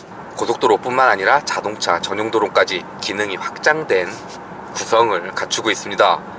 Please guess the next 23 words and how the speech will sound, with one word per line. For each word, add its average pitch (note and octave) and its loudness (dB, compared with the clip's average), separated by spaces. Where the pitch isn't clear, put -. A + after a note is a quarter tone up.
거기에 F#2+ -6
차선 - -6
유지 C#3 -2
어시스트도 A#2+ -4
이전에는 G#2 -2
속도가 A2+ 0
육십 - -8
킬로 C3 -4
이상에서만 A2 -2
핸들을 C#3+ 2
조향해주는 F#2+ 0
기능이 G2 -6
활성화됐다고 A2 2
하면 G2 4
현재는 B2 -2
속도와 D3+ 2
상관없이 C3+ -2
조향해주는 F#2+ -2
모습을 G#2 0
보여주고요. F#2+ 2
거기에 G#2 0
고속도로 A#2+ 2
상에서는 A#2 2